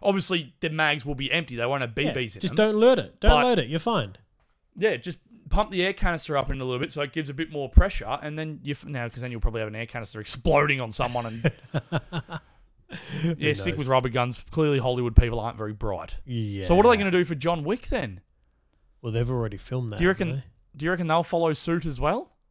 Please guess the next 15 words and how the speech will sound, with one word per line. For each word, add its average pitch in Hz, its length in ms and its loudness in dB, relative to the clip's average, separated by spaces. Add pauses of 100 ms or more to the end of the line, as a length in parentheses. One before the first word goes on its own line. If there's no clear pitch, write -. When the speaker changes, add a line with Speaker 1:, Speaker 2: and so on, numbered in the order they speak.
(280)
Speaker 2:
Well, 147 320 6
they're 143 220 4
actually 151 360 0
trying 123 240 -4
to 120 60 -4
say 113 240 -4
they're 107 120 -8
trying 107 220 -8
to 98 60 -12
ban 101 260 -4
all 98 140 -6
guns 95 600 -8
from 92 640 -10
sets - 360 -10
now. 95 220 -18